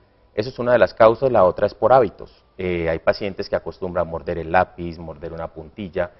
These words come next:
o, o algún otro tipo de hábitos que le genere su trabajo o la ansiedad también, el, el hecho de la onicofagia, de comer uña,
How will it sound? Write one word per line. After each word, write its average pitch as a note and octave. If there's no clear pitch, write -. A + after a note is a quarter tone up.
o, F2
o G2+
algún G2+
otro C3
tipo C#3
de A#2
hábitos G#2
que A2+
le G2+
genere F#2
su G#2
trabajo F2+
o B2+
la G2
ansiedad E2+
también, G2
el, E2+
el E2
hecho E2+
de F2
la E2+
onicofagia, F2
de G2+
comer E2+
uña, F2+